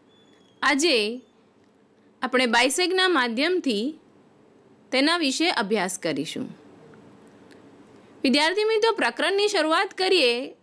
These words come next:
તે પહેલાં આપણે થોડુંક પુનરાવર્તન, પ્રકરણ ત્રણ, આવર્ત કોષ્ટક, પિરિયોડિક ટેબલ,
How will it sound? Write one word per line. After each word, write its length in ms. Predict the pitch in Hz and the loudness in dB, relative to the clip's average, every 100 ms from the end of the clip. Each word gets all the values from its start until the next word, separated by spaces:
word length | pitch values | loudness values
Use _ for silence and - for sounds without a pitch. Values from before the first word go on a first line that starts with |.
| _ - | _ -2
તે 120 | 339 | 0
પહેલાં 420 | 349 330 339 349 | 0 0 0 0
આપણે 280 | 285 294 320 | 0 -2 -2
થોડુંક 580 | 320 320 302 320 320 339 320 - - - - - - | 0 0 2 0 0 0 0 0 -6 -20 -20 -20 -4
પુનરાવર્તન, 880 | 294 277 269 240 254 262 330 277 180 - _ _ _ _ _ _ _ _ _ | 2 4 4 2 0 -2 -2 -2 -4 -10 _ _ _ _ _ _ _ _ _
પ્રકરણ 440 | - 294 330 370 381 | -4 -2 0 0 0
ત્રણ, 500 | 370 320 294 160 110 _ _ _ - | 2 0 0 -2 -8 _ _ _ -4
આવર્ત 400 | 233 226 285 294 | -2 0 0 -2
કોષ્ટક, 560 | - 294 294 - 254 - - _ _ _ _ _ _ - | -2 0 0 -2 -2 -4 -12 _ _ _ _ _ _ -2
પિરિયોડિક 500 | 262 269 262 269 - | 2 2 2 0 -2
ટેબલ, 360 | 285 214 143 | -2 -2 -4